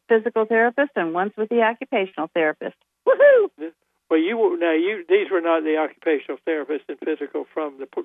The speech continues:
Speaker 2: from the facility, I take it.
Speaker 1: No, these
Speaker 2: But
Speaker 1: are the ones that come visit you at your home after you're kicked out of the facility.
Speaker 2: I, I know I had some of them, and, and they helped me
Speaker 1: Yeah.
Speaker 2: too. But you worked with Sam, you said, I believe. And, and
Speaker 1: Well, n-,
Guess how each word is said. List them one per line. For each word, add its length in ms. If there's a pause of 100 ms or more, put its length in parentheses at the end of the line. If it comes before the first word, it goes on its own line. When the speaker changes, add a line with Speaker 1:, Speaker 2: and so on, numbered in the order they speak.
(100)
Speaker 2:
from 160
the 80
facility, 600
I 100 (120)
take 200
it. 140 (240)
Speaker 1:
No, 280
these 220
Speaker 2:
But 60
Speaker 1:
are 60
the 100
ones 300
that 120
come 240
visit 300
you 180
at 100
your 140
home 380
after 260
you're 140
kicked 280
out 200
of 60
the 40 (120)
facility. 460 (460)
Speaker 2:
I, 320
I 40
know 180
I 120
had 280
some 160
of 100
them, 260
and, 280
and 160
they 120
helped 300
me 80
Speaker 1:
Yeah. 160
Speaker 2:
too. 260
But 240
you 160
worked 320
with 120 (100)
Sam, 340
you 120 (100)
said, 180
I 140
believe. 400
And, 140 (580)
and 160
Speaker 1:
Well, 320
n-, 120